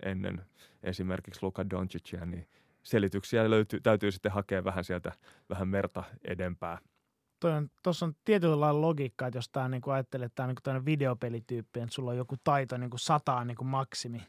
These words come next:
Speaker 2: niin sit se, että jos se lähtötaso on vaikka seitsemäskymmenessä, niin totta kai sulla on enemmän potentiaalia
Speaker 1: <laughs>
Speaker 2: sinne, tai tilaa sinne kasvaa sataseen,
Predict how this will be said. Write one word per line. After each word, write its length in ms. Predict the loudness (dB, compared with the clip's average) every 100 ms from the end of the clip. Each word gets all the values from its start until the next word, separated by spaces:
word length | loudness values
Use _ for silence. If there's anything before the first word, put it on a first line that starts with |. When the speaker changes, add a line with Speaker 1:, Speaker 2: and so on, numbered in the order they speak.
| -20 _ _ -12
Speaker 2:
niin 120 | -8
sit 180 | -8 -10 _
se, 140 | -4 -4
että 180 | -4 -6
jos 100 | -4
se 100 | -2
lähtötaso 560 | -2 -2 -4 -4 -2
on 60 | -4
vaikka 240 | -4 -6
seitsemäskymmenessä, 880 | -4 -4 -6 -8 -8 -8 -8 -8 -8
niin 60 | -8
totta 260 | -8 -8 -2
kai 200 | 0 0
sulla 180 | 0
on 160 | 0 0
enemmän 260 | 0 -2 2
potentiaalia 720 | 2 4 4 2 2 4 4 4
Speaker 1:
<laughs> 20 |
Speaker 2:
sinne, 200 | 2 0 -2 -14 -18 -2
tai 140 | 0 4
tilaa 280 | 6 8 6
sinne 200 | 4 2
kasvaa 360 | 0 2 2
sataseen, 720 | 4 2 2 0 0 -2 -4